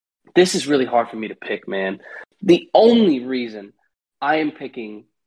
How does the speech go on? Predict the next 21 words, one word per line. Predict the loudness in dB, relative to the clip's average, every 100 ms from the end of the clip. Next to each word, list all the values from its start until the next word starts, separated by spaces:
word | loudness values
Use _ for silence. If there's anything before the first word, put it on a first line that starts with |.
| _
the | -8 -4 -4
Rams | -4 -8 -10 -12 -18 _
is | -4 -4
because | -2 -4 0 -2 0
the | -4
playoff | 0 4 6 4
experience | 2 -6 -4 0 0 -4 -2
on | -2 0
this | -2 -4
roster | -12 -2 2 4 2 -2 0 2
as | 0 -2
a | -10
whole | -6 -4 -2 -2 -8 _ _ _ _ _
is | -16 -16
ten | -16 -10 -8
times | -6 -6 -6 -6
more | -2 0 0
than | -4
this | -6
Cardinals | -6 0 0 0 -6
team. | -6 -6 -6 -8